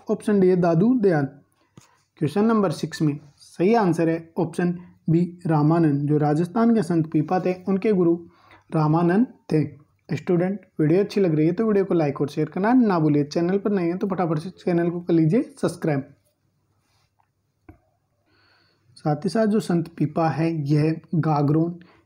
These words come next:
के शासक थे, खींची वंशी थे और इनके गुरु थे जो रामानंद थे। और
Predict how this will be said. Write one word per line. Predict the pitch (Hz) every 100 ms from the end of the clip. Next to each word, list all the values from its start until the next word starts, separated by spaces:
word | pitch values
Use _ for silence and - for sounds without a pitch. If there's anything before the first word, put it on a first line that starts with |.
| _
के | 160
शासक | 156 139 - 180 -
थे, | 214
खींची | 233 - 170 160 175
वंशी | 165 160 156 196 214 -
थे | 196 196 - _ _ -
और | 165 160 -
इनके | 170 208
गुरु | 190 175 160
थे | 160
जो | 151 147
रामानंद | 143 147 170 208 208
थे। | 208 226 - -
और | 160 160